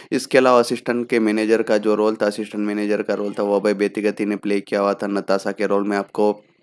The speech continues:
सायरा रॉय देखने को मिलते हैं। शिंदे के अस-, के असिस्टेंट का रोल हर्षवर्धन ने प्ले किया है। प्रीति का रोल है, वो दामिनी चोपड़ा ने प्ले किया हुआ है। बॉडीगार्ड के रोल में खलील देखने को मिलते हैं। गो गो डांसर करके जो गाना था,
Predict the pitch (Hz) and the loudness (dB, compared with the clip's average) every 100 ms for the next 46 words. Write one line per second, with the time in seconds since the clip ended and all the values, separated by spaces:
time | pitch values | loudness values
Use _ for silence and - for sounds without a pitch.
0 | _ _ _ _ _ - - - - - | _ _ _ _ _ -18 -16 -16 -4 0
1 | 117 107 104 101 107 101 104 113 104 101 | 4 4 4 6 4 4 0 0 0 0
2 | 101 101 104 101 104 101 101 101 101 98 | -2 -2 0 -2 -2 -2 -2 0 -2 -2
3 | 98 107 101 - 104 104 104 104 101 98 | -4 -4 -4 -4 -8 -6 -4 -2 -2 -4
4 | 101 110 104 101 95 101 101 - 101 95 | -6 -4 0 0 -2 -4 -4 -4 -6 -2
5 | 101 98 - 101 - 98 101 101 101 101 | -2 -2 -4 -8 -6 -4 -2 0 0 0
6 | 98 98 98 101 98 98 98 101 104 95 | -2 -2 -4 -4 -2 -4 -2 -2 -4 -4
7 | 101 98 107 101 101 101 101 101 101 101 | -6 -4 -2 2 2 0 0 -2 0 -2
8 | 98 101 101 101 101 - 104 104 101 98 | -2 -4 -4 -4 -8 -6 -2 -2 -2 -4
9 | 104 98 101 101 98 101 95 101 98 101 | -6 -4 -4 -4 -2 -4 -2 -2 0 -2
10 | 92 98 101 101 107 98 101 98 87 95 | -2 -4 -6 -4 -4 -4 -4 -4 -4 -4
11 | 101 101 107 104 | -4 -4 -4 -6